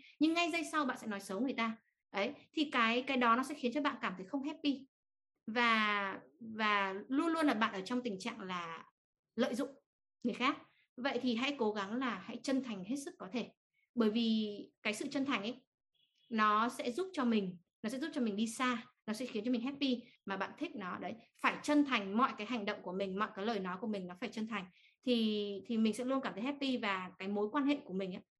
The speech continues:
nó, nó sẽ tốt đẹp và mình có thể đi xa được. Đấy, mình có thể đi xa được.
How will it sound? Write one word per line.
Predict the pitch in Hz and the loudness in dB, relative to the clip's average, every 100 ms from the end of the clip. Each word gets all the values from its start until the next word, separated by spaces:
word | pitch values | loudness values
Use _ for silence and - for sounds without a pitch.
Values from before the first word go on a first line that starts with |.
| _ | _
nó, | 196 185 196 | -6 -4 -2
nó | 214 | -4
sẽ | 226 | -6
tốt | 285 330 | -6 -2
đẹp | 254 190 | 0 0
và | 196 | -2
mình | 196 185 180 | -4 -4 -8
có | 185 | -6
thể | 226 | 0
đi | 233 | 0
xa | 233 285 269 254 | 0 -2 0 0
được. | 220 - - _ _ | 0 -2 -8 _ _
Đấy, | 185 180 | -8 -4
mình | 254 | -2
có | 240 | -2
thể | 208 | -4
đi | 226 | -4
xa | 247 226 | -2 0
được. | 220 | 0